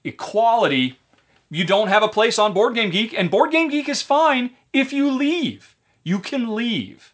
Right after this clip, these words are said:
and go someplace else. There are many, many other places you can go. And, uh, I think that's totally fine. And I don't view it as censorship. I view it as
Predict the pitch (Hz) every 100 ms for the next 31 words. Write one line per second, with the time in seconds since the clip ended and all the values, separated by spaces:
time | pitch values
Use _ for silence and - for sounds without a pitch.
0 | _ _ 147 139 156 180 202 185 190 180
1 | 170 160 - - - - - 135 131 131
2 | 135 156 214 214 214 220 214 214 214 190
3 | 196 165 185 202 170 156 - _ _ _
4 | _ _ _ _ _ - 143 147 147 147
5 | 151 156 160 160 160 175 165 - 156 147
6 | 139 87 113 135 131 156 165 143 156 151
7 | 135 - 135 123 110 92 82 131 139 123
8 | 147 147 139 - 127 127 120 120